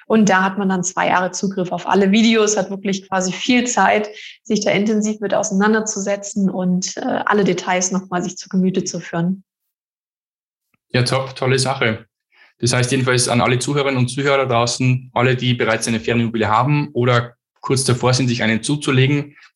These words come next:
Speaker 2: die sollten auf jeden Fall beim fibo Durchstarter-Kongress dann teilnehmen, entweder eben in kostenfreier Form, wenn man sich da die Zeit dafür einblocken kann, oder ansonsten halt in,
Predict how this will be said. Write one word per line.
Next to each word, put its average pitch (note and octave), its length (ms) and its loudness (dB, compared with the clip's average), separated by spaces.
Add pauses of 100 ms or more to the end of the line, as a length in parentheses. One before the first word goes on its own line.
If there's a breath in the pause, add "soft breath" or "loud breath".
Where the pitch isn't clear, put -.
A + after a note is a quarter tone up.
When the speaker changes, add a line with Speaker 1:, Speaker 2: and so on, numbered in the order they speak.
Speaker 2:
die - 40 -4
sollten A#2+ 220 2
auf A#2 80 0
jeden B2 180 4
Fall A#2 160 2
beim A2+ 440 0 (400 soft breath)
fibo B2+ 180 4
Durchstarter-Kongress B2 760 0
dann A#2 140 0
teilnehmen, C#3+ 720 -2 (140)
entweder A#2 300 2
eben A2+ 160 4
in G#2 40 0
kostenfreier B2+ 600 0
Form, C3 340 0
wenn A#2 100 0
man A#2+ 100 0
sich A#2 180 -6
da A#2 340 -2 (300)
die A2+ 80 -4
Zeit A2 260 -2
dafür A2 460 0 (100)
einblocken B2+ 440 2
kann, C3 340 -4 (340)
oder A#2 200 2
ansonsten A#2 360 0
halt G#2+ 100 2
in, G#2+ 340 -2